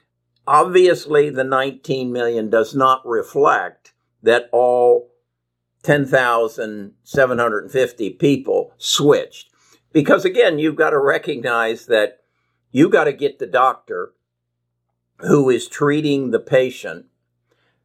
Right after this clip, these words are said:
aware of the drug, confident of the drug, and ask the patient, "Would you rather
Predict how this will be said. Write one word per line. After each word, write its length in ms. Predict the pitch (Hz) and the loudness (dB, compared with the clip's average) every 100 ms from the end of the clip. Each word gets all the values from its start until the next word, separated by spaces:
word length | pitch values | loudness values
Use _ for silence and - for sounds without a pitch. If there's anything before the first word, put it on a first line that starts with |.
| _ - | _ 0
aware 640 | 120 120 143 156 156 151 | 2 4 4 4 4 0
of 460 | - 131 123 104 107 | 0 0 0 -6 -4
the 80 | 113 | -2
drug, 680 | 95 123 113 87 87 101 117 _ _ _ _ _ _ _ _ | 0 2 2 0 -6 -12 -18 _ _ _ _ _ _ _ _
confident 680 | - 151 170 170 156 135 127 | -2 2 2 2 0 0 2
of 160 | 117 98 | 0 0
the 80 | 104 | -2
drug, 520 | 98 98 92 90 85 _ _ _ _ - | 0 2 2 0 -6 _ _ _ _ -2
and 220 | 127 123 | 0 0
ask 520 | 127 131 139 135 - - | 0 0 0 -4 -12 -18
the 220 | 147 127 120 | -2 0 2
patient, 640 | 135 131 127 - 90 - _ _ _ | 2 2 0 -4 -8 -10 _ _ _
"Would 240 | 131 156 151 | 2 2 2
you 180 | 220 185 | -4 0
rather 840 | 180 180 180 160 156 143 123 107 | 2 2 0 0 0 0 -4 -8